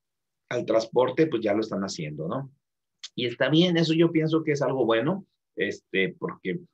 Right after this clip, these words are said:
sí les implicó a las transportistas un costo en adaptar sus sistemas. De hecho, no, el sistema que nosotros vendemos de facturación ya, este, se, se le está adaptando también esa parte de la carta aporte para que cumpla con todos los requisitos,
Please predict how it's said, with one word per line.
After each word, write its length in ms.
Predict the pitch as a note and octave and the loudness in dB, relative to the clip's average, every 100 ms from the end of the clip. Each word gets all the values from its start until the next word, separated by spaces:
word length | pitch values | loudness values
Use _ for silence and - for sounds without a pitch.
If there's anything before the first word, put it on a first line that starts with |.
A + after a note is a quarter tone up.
| _ | _
sí 200 | - A#2+ | -12 -4
les 200 | C#3 D3 | 0 2
implicó 520 | C3+ G#2+ G#2+ - G2+ A#2 | 0 -4 -6 0 2 4
a 100 | B2 | 4
las 260 | G#2 G2 | 0 -2
transportistas 720 | - - - F2 - G2+ A2 A2 | -6 -8 -8 -10 -10 -10 -8 -8
un 140 | G#2 | -6
costo 520 | G#2 G#2 - A#2+ - _ - | -4 -4 -2 -4 -4 _ -8
en 160 | G#2+ | -4
adaptar 640 | F#2 F2 E2+ - - A2+ - _ _ _ _ _ _ - - | -2 -2 -4 -4 -4 -2 -4 _ _ _ _ _ _ -20 -12
sus 160 | F#2+ | -10
sistemas. 600 | F2+ F2 F#2+ G2+ B2 C3+ _ _ _ - | -8 -8 -4 -2 -2 -2 _ _ _ -8
De 80 | |
hecho, 160 | F#2 A#2 | -4 -2
no, 120 | G#2 | -2
el 140 | F#2 - | -2 -6
sistema 360 | E2 G2+ G#2+ | -8 -6 -6
que 100 | A2+ | -4
nosotros 340 | F#2+ F#2+ G#2+ A2 | -4 -4 -4 -4
vendemos 380 | G2+ G2+ G#2+ | -2 -2 0
de 80 | A#2 | -2
facturación 800 | A2+ - F#2 F2 - G2 A2+ A#2+ _ _ - | -4 -6 -4 -6 -4 -6 -6 -8 _ _ -14
ya, 560 | G#2 G#2+ G2 G#2+ G#2+ F#2+ | -4 2 2 2 -2 -2
este, 300 | G2 - F2+ | -6 -6 -4
se, 240 | F#2 F2 | -2 -4
se 140 | - E2 | -4 -8
le 100 | E2+ | -6
está 200 | - G2 | 2 2
adaptando 640 | A2 - F2+ G2+ G#2+ A2+ | 2 -2 -4 -2 0 -2
también 540 | F#2 F2 F2+ G#2 A2 _ _ | -4 -4 -2 -4 -8 _ _
esa 280 | F2+ G2 - | -8 -6 -4
parte 300 | F#2+ E2 A2+ | -4 -2 -4
de 60 | |
la 120 | F#2+ F2 | -4 -4
carta 320 | F2 E2 G2 | -6 -8 -8
aporte 400 | - F#2+ - - | -2 -4 -4 -6
para 260 | F2 F2+ | -4 -4
que 160 | - E3 | -6 -8
cumpla 460 | - A2+ A2 A#2 G2 | -2 -2 -2 -6 -6
con 180 | F#2+ | -6
todos 160 | F2 F#2+ | -2 0
los 140 | G#2+ | 0
requisitos, 600 | G#2 - - F#2 - C3+ | -4 -12 -12 -12 -6 -8